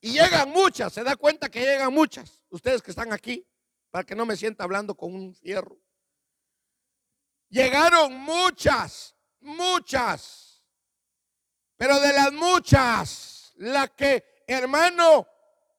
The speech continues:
llegara a agradar a los ojos del rey, esa iba a ser. Por eso le digo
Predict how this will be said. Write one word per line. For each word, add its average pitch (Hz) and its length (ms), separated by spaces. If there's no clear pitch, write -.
llegara 285 800
a 269 100
agradar 277 560
a 302 80
los 269 260
ojos 277 320
del 262 140
rey, 302 340
esa 302 640
iba 262 220
a 220 40
ser. 202 380
Por 226 160
eso 277 300
le 254 140
digo 285 360